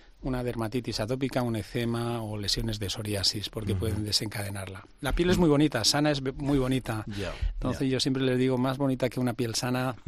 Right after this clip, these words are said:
Speaker 1: es
Speaker 2: <laughs>
Speaker 1: difícil conseguirla. Cuídala.
Speaker 2: Es verdad. Muy bien, doctor, pues nos quedamos con ese último, esa última recomendación. Yo, de verdad, José Luis López Estebaranz, dermatólogo, que es que, que es usted un, todo un referente en, en su especialidad,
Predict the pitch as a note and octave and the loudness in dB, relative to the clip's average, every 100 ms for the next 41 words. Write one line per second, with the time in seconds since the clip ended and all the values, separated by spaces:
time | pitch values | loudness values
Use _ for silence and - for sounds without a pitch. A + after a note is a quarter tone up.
0 | A#2 C3+ A#2 A2 G2 A#2 G#2+ B2 A2+ - | 0 2 2 0 0 0 0 -2 -4 -12
1 | - - A2+ G#2 G#2 F#2+ F#2+ F2+ - - | -18 -8 -6 -4 -6 -8 -8 -10 -12 0
2 | C#3+ C3 A#2+ G2 - - - - - A#2+ | 2 4 4 2 -4 -16 -20 -20 -2 0
3 | G#2+ G2+ F2 D#2 E2 A2+ A#2 G#2+ G2+ A#2+ | 4 2 2 0 2 4 6 4 4 4
4 | G#2 G#2+ G#2 G2 A2+ B2+ - B2 A2+ B2 | 4 4 2 4 4 4 4 4 4 4
5 | A2+ A#2 A2+ A2+ A2 B2 A2+ A#2 A2 G#2+ | 6 6 6 4 2 2 6 6 6 8
6 | A2 G#2+ G2+ B2 B2 B2+ B2 G#2 G#2 C3 | 8 8 8 8 10 8 6 4 4 4
7 | G#2+ A2 - A#2+ B2 C3 C#3+ C#3+ - C3 | 2 2 6 6 8 8 8 6 4 4
8 | - A#2 G2+ G#2+ B2 G#2 - - - - | 6 8 8 10 10 8 4 -12 -8 0
9 | A2 G#2 G2+ A#2+ B2+ A2+ G2+ - G2+ - | 2 4 6 10 10 10 8 4 -2 -2
10 | A2+ F#2+ A2 F#2+ B2+ - C3 B2 A2 - | -4 -2 -2 4 4 8 8 10 8 6
11 | B2 B2+ A#2+ B2 B2+ A2+ A#2 A2+ A2+ A#2+ | 6 6 8 8 8 8 6 4 4 4
12 | A2 A2 A2 A2+ A#2+ | 4 4 4 6 4